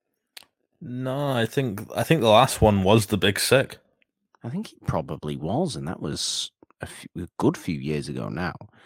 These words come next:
Speaker 2: And that's a great movie, sure it is. But again, even that's a,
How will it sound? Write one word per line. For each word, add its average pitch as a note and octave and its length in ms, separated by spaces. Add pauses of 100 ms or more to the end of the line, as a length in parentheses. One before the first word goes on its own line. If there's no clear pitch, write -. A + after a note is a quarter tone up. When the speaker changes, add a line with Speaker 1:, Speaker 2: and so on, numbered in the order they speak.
(240)
Speaker 2:
And D#4 100
that's D#4+ 200
a - 60
great D#2 400
movie, D#2 400
sure F#2 380
it C#2 100
is. - 320 (920)
But F#2 200 (1000)
again, F#2 360
even D#2 260
that's D#2 340
a, - 80